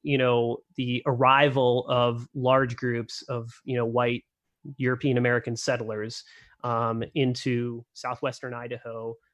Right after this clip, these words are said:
in the eighteen sixties. You know, he said something along the lines of, you know, for those white settlers, their arrival here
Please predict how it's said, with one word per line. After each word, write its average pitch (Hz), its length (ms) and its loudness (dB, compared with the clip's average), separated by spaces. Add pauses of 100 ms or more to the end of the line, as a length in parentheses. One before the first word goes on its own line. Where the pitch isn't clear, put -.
(180)
in 120 180 -8
the 120 160 -10
eighteen 135 300 -8
sixties. 117 720 -16 (360)
You 131 80 -8
know, 117 480 -6
he - 160 -8
said 135 240 0
something 147 300 4
along 143 240 6
the 135 40 6
lines 123 260 4
of, 131 180 2
you 175 80 4
know, 147 100 4
for 151 380 2
those 180 560 4 (320)
white 143 260 4
settlers, 196 680 4 (360)
their 147 180 6
arrival 147 500 6
here 135 480 2